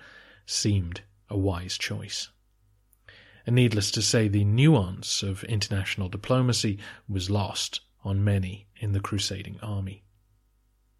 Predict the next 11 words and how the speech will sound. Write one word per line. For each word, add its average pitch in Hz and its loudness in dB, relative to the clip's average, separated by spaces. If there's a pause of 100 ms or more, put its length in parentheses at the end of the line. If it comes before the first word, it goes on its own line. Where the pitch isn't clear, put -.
(1600)
The 135 6
German 165 10
contingent 113 0
arrived 104 2
first, - -2
crossing 110 0
the 107 2
Danube 98 0 (200)
in 107 0
early 98 -4
August. - -2